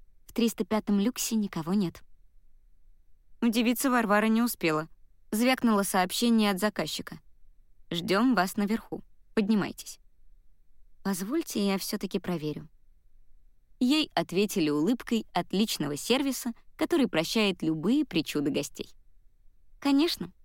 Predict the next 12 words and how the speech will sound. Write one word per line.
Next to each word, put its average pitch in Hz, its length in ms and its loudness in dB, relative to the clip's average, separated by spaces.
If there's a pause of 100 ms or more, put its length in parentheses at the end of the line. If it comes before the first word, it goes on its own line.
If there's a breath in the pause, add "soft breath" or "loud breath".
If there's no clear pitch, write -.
(440)
Лифт 277 280 2
в - 100 -16
конце 196 340 0
холла». 160 400 0 (1400)
Варвара 240 440 4
прошла 208 460 0
мимо 165 240 0
кабины 214 480 0 (320 soft breath)
и 196 80 2
поднялась 175 560 0
по - 120 -4
лестнице, 151 640 -2